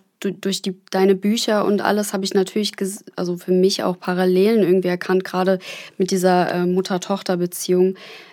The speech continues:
Ich hab keine stabile Beziehung zu meiner Mutter. Da war auch viel Unsicherheit. Also ich musste auch, ich muss immer wieder so ein bisschen schmunzeln, aber eigentlich ist es nicht lustig. So Sachen wie,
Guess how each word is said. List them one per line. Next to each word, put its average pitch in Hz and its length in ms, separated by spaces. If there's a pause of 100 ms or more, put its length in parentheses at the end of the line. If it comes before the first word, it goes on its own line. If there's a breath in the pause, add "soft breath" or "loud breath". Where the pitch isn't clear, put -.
Ich 185 180
hab 208 160
keine 208 460
stabile 202 680 (100)
Beziehung 202 640
zu - 180
meiner 190 240
Mutter. 196 500 (120)
Da 185 140
war 185 160
auch 185 100
viel 220 320
Unsicherheit. 202 760
Also 185 160
ich 180 100
musste - 320
auch, 196 300 (580 loud breath)
ich - 160
muss 214 140
immer 196 180
wieder 190 220
so 185 80
ein 185 80
bisschen 185 240
schmunzeln, 196 480
aber 175 100
eigentlich 185 320
ist 185 140
es - 40
nicht 185 200
lustig. 185 420
So 185 140
Sachen 185 400
wie, 185 240